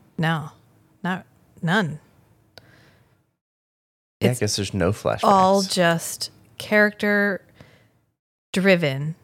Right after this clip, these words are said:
Speaker 1: character development. The interaction of the characters is what drives the character development. And I think it's because we have such dynamic, interesting characters. Even, even my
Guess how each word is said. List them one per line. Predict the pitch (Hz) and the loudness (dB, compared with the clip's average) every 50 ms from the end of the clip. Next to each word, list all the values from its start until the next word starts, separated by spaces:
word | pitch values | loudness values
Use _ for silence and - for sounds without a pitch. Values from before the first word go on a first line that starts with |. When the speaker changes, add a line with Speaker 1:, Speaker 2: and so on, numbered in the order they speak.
| _ - | _ -14
Speaker 1:
character | - - 196 175 160 - 143 139 | 0 4 4 4 4 2 -4 -10
development. | 156 143 147 127 - 135 - 139 143 - - | -8 -6 -6 -6 -8 -8 -10 -12 -12 -8 -6
The | 165 165 | -6 -6
interaction | - - 202 202 196 196 190 185 180 - - 202 175 | 0 2 2 2 4 4 2 2 2 0 -2 -2 -2
of | 165 - | -2 -2
the | 147 | -6
characters | - - 175 170 165 160 - 156 151 165 | -4 0 0 0 0 0 -2 -6 -4 -4
is | 156 151 165 | -6 -6 -6
what | 160 - - - | -6 -8 -6 -6
drives | 151 147 147 147 143 147 147 - | -4 -2 0 0 -2 -2 -4 -8
the | - 139 | -10 -12
character | - - 160 147 147 - - - | -8 -2 -2 -2 -2 -4 -12 -16
development. | - - 175 - - - 170 151 - - - - | -16 -12 -12 -12 -14 -12 -14 -16 -16 -16 -14 -6
And | 226 185 | -2 0
I | 180 175 | 0 2
think | - 226 233 226 | 2 2 0 0
it's | 190 - | -2 -4
because | - 170 - - 180 185 180 | -4 -10 -4 -2 -2 -2 0
we | 180 156 | -2 -4
have | 151 165 170 156 156 | 0 0 0 -2 -2
such | - - 170 - - - - | -2 -4 -4 -4 -6 -6 -6
dynamic, | 160 151 151 160 160 160 160 156 - - | -4 -4 -4 -4 -4 -6 -8 -10 -10 -8
interesting | 190 175 - 170 165 - - 147 143 143 | -8 -6 -6 -6 -8 -8 -8 -8 -10 -8
characters. | - - 156 156 - - 214 220 226 226 - - - - - - - - - _ _ - | -6 -6 -6 -6 -4 -4 -4 -4 -4 -4 -6 -12 -18 -20 -20 -20 -20 -20 -20 _ _ -4
Even, | 247 254 269 240 240 226 220 214 208 - _ _ _ _ _ _ _ _ _ _ _ _ _ _ _ _ _ _ _ _ _ _ _ _ _ _ _ _ _ _ _ - _ _ - _ - - _ _ _ _ _ _ _ _ _ - - | -2 0 0 2 2 2 2 0 -2 -4 _ _ _ _ _ _ _ _ _ _ _ _ _ _ _ _ _ _ _ _ _ _ _ _ _ _ _ _ _ _ _ -20 _ _ -20 _ -20 -20 _ _ _ _ _ _ _ _ _ 0 4
even | 233 247 226 233 220 190 | 4 6 6 6 6 6
my | 170 160 156 151 143 143 131 - | 4 2 2 2 0 0 -2 -4